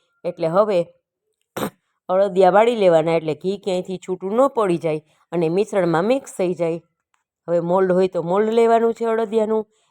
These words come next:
એમાં તમારે સરસ રીતે અડદિયા બનાવી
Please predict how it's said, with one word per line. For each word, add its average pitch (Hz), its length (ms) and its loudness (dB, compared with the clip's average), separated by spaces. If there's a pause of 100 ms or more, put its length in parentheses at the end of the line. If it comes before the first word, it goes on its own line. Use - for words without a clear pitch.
(120)
એમાં 175 240 -2
તમારે 175 340 -2
સરસ 247 480 0
રીતે 175 520 -6 (1400)
અડદિયા 202 420 2
બનાવી 226 520 0